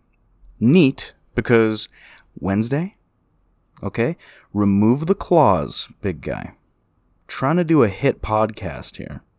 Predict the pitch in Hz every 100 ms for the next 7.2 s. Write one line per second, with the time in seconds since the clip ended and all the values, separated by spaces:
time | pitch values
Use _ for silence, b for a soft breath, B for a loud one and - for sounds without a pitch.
0 | _ - 107 175 - _ _ _ _ _
1 | _ _ _ _ _ _ _ _ _ -
2 | 123 - 85 76 50 50 - _ _ B
3 | B B B B B B B B B B
4 | B B - 110 208 196 - - _ _
5 | - 110 113 113 101 123 139 139 135 -
6 | - 143 131 - - 76 - 92 - 101
7 | 69 69